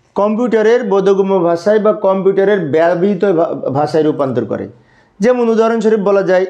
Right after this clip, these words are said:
এ একটা অক্ষর, এ অক্ষরটা মানুষ চিনে, কম্পিউটার এ চিনে না, কম্পিউটার চিনে শূন্য আর এক।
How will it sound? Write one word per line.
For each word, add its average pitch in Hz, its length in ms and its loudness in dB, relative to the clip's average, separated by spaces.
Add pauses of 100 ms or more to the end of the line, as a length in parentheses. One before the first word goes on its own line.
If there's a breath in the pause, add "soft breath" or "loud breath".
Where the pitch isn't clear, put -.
এ 233 200 4
একটা 214 280 0
অক্ষর, 170 540 -2 (220)
এ 208 140 4
অক্ষরটা 208 760 -2 (480 soft breath)
মানুষ 220 400 -2
চিনে, 156 220 0
কম্পিউটার 160 480 0
এ 143 360 0
চিনে 110 180 -4
না, 101 140 -6
কম্পিউটার 160 400 -2
চিনে 165 240 -2
শূন্য 160 340 0
আর 127 180 0
এক। 92 320 -8